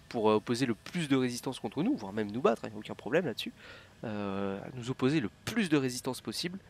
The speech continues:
Euh, et, euh, et donc ce serait bien que vous puissiez communiquer, donc je pense que l'anglais, euh, peut-être que à des moments je ferai des teams, euh, full, full F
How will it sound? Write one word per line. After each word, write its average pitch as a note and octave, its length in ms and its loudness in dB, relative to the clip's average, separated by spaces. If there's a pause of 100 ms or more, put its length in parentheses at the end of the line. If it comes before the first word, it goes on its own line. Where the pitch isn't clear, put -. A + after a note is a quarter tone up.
(520)
Euh, F#2 360 -4 (1800)
et, B2 200 2
euh, G2 300 0 (1600)
et A#2 60 0
donc D3+ 140 6
ce - 60 -2
serait B2+ 120 0
bien D3+ 200 4
que - 120 -6
vous A2+ 140 0
puissiez - 240 -2
communiquer, A#2 460 0
donc A2+ 200 -2
je A2 120 -4
pense C3 200 -2
que A2+ 120 -2
l'anglais, A2+ 440 4 (380)
euh, A2 60 2
peut-être - 200 8
que C3 400 6
à C3 60 2
des B2 80 2
moments C3+ 240 6
je - 80 2
ferai B2 140 2
des G#2+ 100 2
teams, C3+ 300 0
euh, G2+ 200 2
full, C3 380 0
full C#3+ 260 2
F A#2+ 120 4